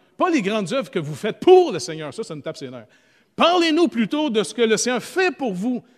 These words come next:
Vous avez un problème, comment il l'a réglé ? Afin que ça édifie l'Église. Il est vraiment au milieu de nous autres, Jésus. C'est le vrai berger de l'assemblée. On s'engage à faire ça ? Hein ?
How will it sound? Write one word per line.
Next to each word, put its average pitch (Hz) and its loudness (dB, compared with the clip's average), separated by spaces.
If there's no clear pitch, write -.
Vous 147 -6
avez 185 2
un 233 2
problème, 214 -2
comment 220 -6
il 254 -4
l'a 226 -2
réglé ? 185 -6
Afin 202 -4
que 240 -2
ça 214 -2
édifie 202 -4
l'Église. 220 -4
Il 175 -6
est 190 -2
vraiment 262 -4
au 254 -2
milieu 214 -2
de 208 -4
nous 202 -4
autres, 233 -4
Jésus. 147 -12
C'est 190 -6
le 185 -2
vrai 202 -2
berger 202 -4
de 165 -12
l'assemblée. 131 -12
On 139 -20
s'engage 165 -10
à 185 -10
faire 170 -16
ça ? 254 -20
Hein ? 254 -14